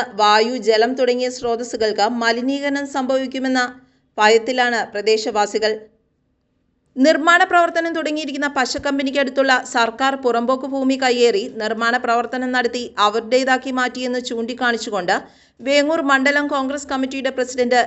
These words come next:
റിജു കുര്യൻ കൊമ്പനാട് വില്ലേജ് ഓഫീസർക്ക് പരാതി നൽകി. മാരകമായ പരിസ്ഥിതി പ്രശ്നം ഉണ്ടാകുവാൻ കാരണമായേക്കാവുന്ന പശ കമ്പനിയാണെന്ന് അറിഞ്ഞുകൊണ്ട് ബിൽഡിംഗ് പെർമിറ്റിന് അനുമതി നൽകിയ വേങ്ങൂർ പഞ്ചായത്ത് ഭരണസമിതിയുടെയും സെക്രട്ടറിയുടെയും നടപടിയിൽ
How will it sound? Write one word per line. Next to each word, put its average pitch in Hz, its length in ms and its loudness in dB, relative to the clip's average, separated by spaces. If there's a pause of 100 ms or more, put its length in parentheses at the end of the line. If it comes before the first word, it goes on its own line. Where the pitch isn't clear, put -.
(120)
റിജു 226 320 -4
കുര്യൻ 220 240 -2 (160)
കൊമ്പനാട് 240 440 0 (120)
വില്ലേജ് 240 380 0
ഓഫീസർക്ക് 233 420 -4 (140)
പരാതി 208 400 2
നൽകി. 202 260 -4 (1120)
മാരകമായ 349 680 4 (100)
പരിസ്ഥിതി 285 560 -4
പ്രശ്നം 285 340 -4 (120)
ഉണ്ടാകുവാൻ 254 500 2 (140)
കാരണമായേക്കാവുന്ന 247 920 2 (120)
പശ 214 300 -2
കമ്പനിയാണെന്ന് 240 600 -2
അറിഞ്ഞുകൊണ്ട് 208 480 0 (220)
ബിൽഡിംഗ് 226 380 -2
പെർമിറ്റിന് 254 480 -2
അനുമതി 233 360 -2
നൽകിയ 226 280 4 (160)
വേങ്ങൂർ 220 320 0 (100)
പഞ്ചായത്ത് 233 500 -2
ഭരണസമിതിയുടെയും 233 840 -2 (420)
സെക്രട്ടറിയുടെയും 277 800 0
നടപടിയിൽ 247 440 0